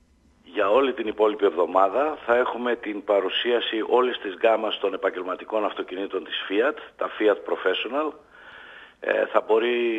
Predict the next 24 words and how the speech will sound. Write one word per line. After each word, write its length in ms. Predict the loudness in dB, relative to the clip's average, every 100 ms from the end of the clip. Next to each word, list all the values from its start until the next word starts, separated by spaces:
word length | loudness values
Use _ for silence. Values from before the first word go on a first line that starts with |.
| -2
ο 400 | -2 0 0 0 2
κάθε 240 | 0 2
πελάτης 580 | 0 2 2 0 -2 -8
να 60 | -6
έρθει 260 | -6 -6 -8
στις 240 | -10 -10
εγκαταστάσεις 640 | -8 -4 -4 0 -2 -2
μας, 320 | -4 -2 -2 -4
να 80 | -4
γνωρίσει 420 | 0 0 0 -2
από 160 | -4 0
κοντά 340 | 0 2 2
όλη 260 | 2 2 0
την 160 | -8
γκάμα, 440 | -2 0 0 -2 -6 -10 -20 -20 -20
που 100 | -8
σημειώστε 640 | -4 -4 0 2 2 2 0
ότι 200 | 0 0
καλύπτει 640 | 0 2 0 -2 -8 -8 -4
όλες 340 | 2 2 2 -4
τις 180 | -4
ανάγκες 380 | -2 -2 -4 -8
των 100 | -8
επαγγελματιών. 800 | -4 -2 0 0 0 -2 -4 -4